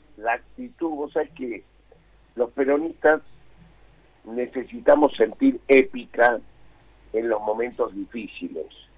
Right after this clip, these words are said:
¿no? Nos ha pasado y mucho. Y yo encontré mi épica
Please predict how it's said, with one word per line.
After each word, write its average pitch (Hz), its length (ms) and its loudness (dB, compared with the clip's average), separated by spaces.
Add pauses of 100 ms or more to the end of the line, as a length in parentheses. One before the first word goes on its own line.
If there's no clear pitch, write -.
(140)
¿no? 113 340 4 (120)
Nos - 180 -8
ha 101 140 4
pasado 101 400 2
y 98 40 -8
mucho. 107 380 -8 (1300)
Y 120 100 -8
yo 170 140 6
encontré 143 600 2
mi 107 240 -16
épica 101 600 -6